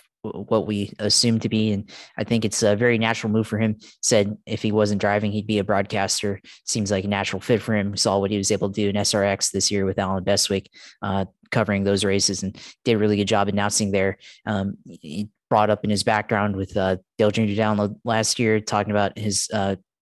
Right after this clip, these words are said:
aspirations and everything, and said could have been easily a racing journalist. Well, now, now here's his chance, get a little more fresh perspective. I mean,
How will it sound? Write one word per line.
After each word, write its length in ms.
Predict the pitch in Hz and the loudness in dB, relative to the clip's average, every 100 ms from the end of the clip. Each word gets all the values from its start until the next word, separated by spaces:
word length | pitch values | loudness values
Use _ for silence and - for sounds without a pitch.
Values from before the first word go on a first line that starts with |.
| - | -6
aspirations 580 | 117 113 120 110 117 107 | -4 -2 0 0 0 0
and 80 | 110 | 0
everything, 340 | 104 110 104 | 0 0 0
and 160 | 98 95 - | -2 -6 -2
said 240 | 101 98 - - - | 0 0 -6 -20 -4
could 120 | 117 | -2
have 60 | 104 | 0
been 120 | 104 | 0
easily 300 | 107 101 98 | 0 0 -2
a 40 | |
racing 360 | 101 101 95 101 | 0 0 -2 -2
journalist. 440 | 98 98 98 - | -4 -2 -2 -4
Well, 200 | 95 95 - | -6 -8 -4
now, 300 | 98 98 104 - | -2 -2 -4 -2
now 180 | 113 104 | 0 0
here's 260 | 107 101 | 0 -2
his 120 | 98 | -2
chance, 320 | - 117 107 - - - - | -2 -2 -2 -6 -16 -6 0
get 60 | |
a 40 | 120 | 2
little 140 | 117 | 4
more 160 | 120 107 | 2 2
fresh 300 | 120 104 - | 0 -2 -2
perspective. 580 | 98 - 104 107 104 104 | -4 0 0 2 0 0
I 40 | |
mean, 180 | 95 98 | -4 -6